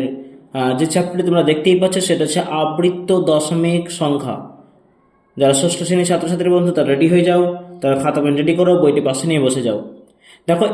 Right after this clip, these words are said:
এই যে চ্যাপ্টারটি রয়েছে আবৃত্ত দশমিক সংখ্যা, সেটি কি? তোমরা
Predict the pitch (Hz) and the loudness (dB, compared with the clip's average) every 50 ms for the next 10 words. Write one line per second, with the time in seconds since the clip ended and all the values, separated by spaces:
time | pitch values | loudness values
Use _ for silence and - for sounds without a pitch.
0 | - 165 180 185 202 208 - - 202 202 208 208 190 - 196 190 185 185 - 196 | 2 4 4 6 6 4 4 4 2 2 2 0 0 2 2 2 4 2 2 0
1 | - 170 170 170 170 185 185 180 180 170 160 170 170 - 180 175 - 180 165 160 | 0 0 0 2 2 2 0 0 0 0 -2 -2 0 0 -2 -2 0 -2 -2 -2
2 | 165 175 170 - - 180 175 165 165 - - 196 196 190 196 196 196 196 - - | 0 -2 -2 -2 -2 0 0 -2 -2 -2 -2 -2 0 -2 -2 -4 -8 -12 -14 -20
3 | - _ _ _ _ _ _ _ _ _ _ _ _ - 190 190 196 | -20 _ _ _ _ _ _ _ _ _ _ _ _ 0 2 2 4